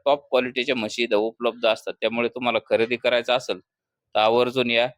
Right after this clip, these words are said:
खूप मोठ्या प्रमाणात इथे म्हैस उपलब्ध असतात. आणि शक्यतो भाकड म्हैस ताज्या म्हशीपेक्षा जास्त या बाजारात येतात. आणि आपणास झापर म्हैस खरेदी करायचा असेल तर बाजार हा खूप मोठा भरलेला असतो.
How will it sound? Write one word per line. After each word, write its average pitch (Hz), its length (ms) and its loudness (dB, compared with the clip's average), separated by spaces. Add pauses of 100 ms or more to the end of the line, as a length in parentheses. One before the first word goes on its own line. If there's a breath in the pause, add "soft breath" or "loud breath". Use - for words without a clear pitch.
(240)
खूप 135 260 -2
मोठ्या 127 280 0
प्रमाणात 113 460 -2
इथे 123 160 -4
म्हैस 110 320 -2
उपलब्ध 113 440 -2
असतात. 107 240 0 (500)
आणि 120 100 -6
शक्यतो 185 440 0
भाकड 180 400 0
म्हैस 185 360 0 (160)
ताज्या 147 260 4
म्हशीपेक्षा 147 540 0 (100)
जास्त 151 320 0
या 143 140 4
बाजारात 127 520 4
येतात. 107 240 0 (520)
आणि 117 180 -2
आपणास 139 400 -2
झापर 143 360 2
म्हैस 165 280 0
खरेदी 139 300 2
करायचा 139 400 2
असेल 123 200 -2
तर 101 140 -10
बाजार 123 360 2
हा 117 200 4 (140)
खूप - 240 -2
मोठा 147 240 2
भरलेला 107 420 4
असतो. 87 320 -6